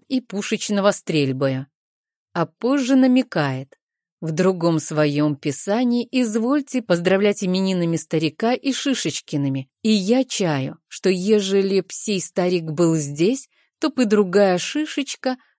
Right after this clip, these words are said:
на будущий год поспела". Несмотря на то, что младший брат Петра Петровича Павел умер, прожив всего один день,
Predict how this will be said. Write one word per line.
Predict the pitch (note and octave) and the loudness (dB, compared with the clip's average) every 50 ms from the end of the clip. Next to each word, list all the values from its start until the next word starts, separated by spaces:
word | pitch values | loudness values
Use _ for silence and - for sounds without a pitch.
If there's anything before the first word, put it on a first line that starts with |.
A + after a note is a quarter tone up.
| - | -4
на | - G#3+ G#3+ F#3 | 0 0 2 2
будущий | D#3+ E3+ E3+ D#3+ F3+ E3+ - - F3+ D#3 | 2 0 0 0 0 -2 -2 -2 -2 -2
год | D#3 D3 D3+ F3 A3+ A#3+ - - _ _ _ | -2 -2 0 0 0 0 0 -6 _ _ _
поспела". | - C#4+ B3 - - _ - E3+ D3+ D3 C#3+ C3+ C3 C3 C3+ _ _ _ _ _ _ _ _ _ _ _ _ | -2 0 0 0 -4 _ -4 -2 0 0 0 0 -2 -4 -8 _ _ _ _ _ _ _ _ _ _ _ _
Несмотря | - F#3 F3 - - F#3 F#3 F#3 - A3+ A#3+ A#3+ | -8 -6 -6 -6 -4 -4 -4 -2 -2 -2 0 2
на | A#3+ A#3 | 0 0
то, | A3+ - A#3 G#3 | 0 0 0 -2
что | - - - - | -2 -2 -4 -2
младший | D#3 D#3+ F3 G3 G#3+ A3 A3 - - E3 | -2 0 0 0 -2 -2 -4 -2 -4 -2
брат | D#3+ E3+ G3 G#3+ G#3 G3+ - | 0 0 2 2 0 0 -2
Петра | F3 D#3+ - F#3+ F3+ F3 | -6 -4 -2 0 -2 -2
Петровича | E3+ - F3+ E3 - F#3 F#3 F3+ D#3 C#3+ - - D#3+ C#3+ _ - | -2 -4 -8 -6 -2 -2 0 0 0 -2 -4 -6 -6 -6 _ -4
Павел | - E3+ D#3+ D3 C3+ C3+ C3+ - _ _ - | -2 0 0 0 0 -2 -6 -8 _ _ 0
умер, | A3+ A3+ A3+ G#3+ F#3+ E3 D#3 - | 2 4 4 6 4 2 0 -2
прожив | - E3+ E3+ F3 E3 F3+ F#3+ E3+ | -2 0 0 0 0 -2 -6 -6
всего | - - F3+ E3 E3+ E3+ E3 | -4 -4 -4 -2 2 2 2
один | D3 C#3 C#3 D3 D3+ D#3 D3 | 2 2 0 0 0 0 0
день, | C#3+ E3+ G#3+ A#3+ B3 B3+ | 0 0 0 0 0 -2